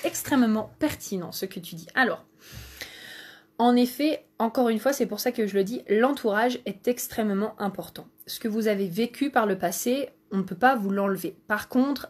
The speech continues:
à tout instant, et ça je veux vraiment que vous le compreniez, à tout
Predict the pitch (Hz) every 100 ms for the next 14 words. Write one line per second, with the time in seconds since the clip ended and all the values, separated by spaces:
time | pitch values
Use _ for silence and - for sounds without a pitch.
0 | - 202 202 - 269 294 - 226 214 -
1 | 190 - - 202 233 220 208 202 220 214
2 | 185 196 180 170 - 254 254 214 196 -
3 | - 202 208 - 254 277